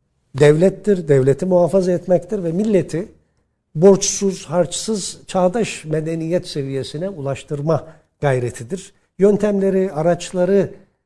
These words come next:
tarzları farklıdır ama hedef özüne bakarsanız aynıdır. Bunun belki çok, e, uç bir örneği olacak ama, e, ben kitapta da yazmıştım onu.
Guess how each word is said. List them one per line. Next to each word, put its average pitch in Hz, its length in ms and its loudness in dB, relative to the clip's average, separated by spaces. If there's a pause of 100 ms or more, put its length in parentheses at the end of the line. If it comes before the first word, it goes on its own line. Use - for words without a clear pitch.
(220)
tarzları 165 480 0
farklıdır 202 800 -4
ama 139 240 -4
hedef 185 380 -6 (340)
özüne 180 360 0
bakarsanız 139 580 -4
aynıdır. 143 380 -6
Bunun 233 220 -2
belki 185 420 2 (260)
çok, 196 220 -2
e, 160 300 2
uç 214 360 -4 (260)
bir 165 100 4
örneği 131 440 2
olacak 139 460 0
ama, 139 240 0 (560)
e, 143 720 -4
ben 151 200 0
kitapta - 420 2
da 151 80 4
yazmıştım 151 640 2
onu. 180 240 -2